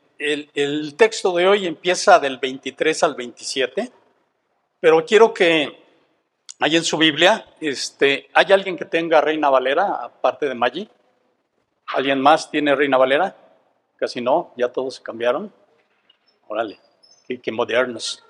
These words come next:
Me parece bien. Este, ahí en, en Nueva Traducción Viviente vienen unos subtítulos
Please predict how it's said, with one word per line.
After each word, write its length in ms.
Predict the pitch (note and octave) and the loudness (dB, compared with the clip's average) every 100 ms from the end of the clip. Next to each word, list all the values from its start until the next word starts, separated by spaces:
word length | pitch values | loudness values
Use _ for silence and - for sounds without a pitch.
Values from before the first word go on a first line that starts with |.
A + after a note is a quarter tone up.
| _ _ _ _ _ | _ _ _ _ _
Me 80 | A#2+ | -4
parece 260 | - C3+ D3 | 0 0 2
bien. 260 | C#3+ D3+ - | 2 0 -2
Este, 800 | D3 C#3+ - - - D#3 D#3 - - | -2 -2 -4 -6 -2 0 -2 -6 -2
ahí 240 | D#3+ F#3+ | 0 6
en, 260 | A#3 A#3+ A3+ | 6 6 0
en 180 | E3 E3+ | -2 2
Nueva 180 | D#3+ A3+ | 4 6
Traducción 400 | F3+ D#3+ G3+ G3+ | 4 2 -2 -2
Viviente 600 | F#3+ E3 E3+ E3 G3+ F3 | -4 -4 -4 -2 -4 -2
vienen 400 | D3 D#3+ E3 E3 | -2 -2 -2 -4
unos 300 | D#3+ D#3+ D#3+ | -2 0 -2
subtítulos 1000 | - - D3+ - G3+ G3 D#3+ D#3 - - | -4 -10 -12 -10 -10 -4 0 0 -2 -12